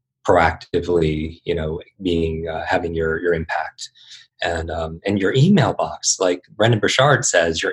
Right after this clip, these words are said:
inbox is nothing but a convenient organizational system for other people's agenda for your life." I get goose, I call 'em truth bumps, right? I just, it's just so real,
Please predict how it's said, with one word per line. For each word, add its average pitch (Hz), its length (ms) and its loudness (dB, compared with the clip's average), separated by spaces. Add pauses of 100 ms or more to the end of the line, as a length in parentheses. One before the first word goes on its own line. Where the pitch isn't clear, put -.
inbox 120 420 2
is - 120 -6
nothing 92 300 -2
but 85 100 -4
a - 60 -14
convenient 98 600 -2
organizational 90 720 0
system 120 460 0 (260)
for 95 160 0
other 104 220 6
people's 95 420 0
agenda 90 540 -2 (100)
for 82 160 -4
your 80 220 -8
life." - 440 -8 (720)
I 120 60 0
get 165 420 2
goose, 127 240 2 (160)
I 107 60 -6
call 151 160 2
'em 110 80 0
truth - 320 0
bumps, 78 480 -4
right? 92 220 2
I 104 80 2
just, 120 320 0
it's 123 280 0
just 147 200 2
so 147 160 4
real, 113 480 2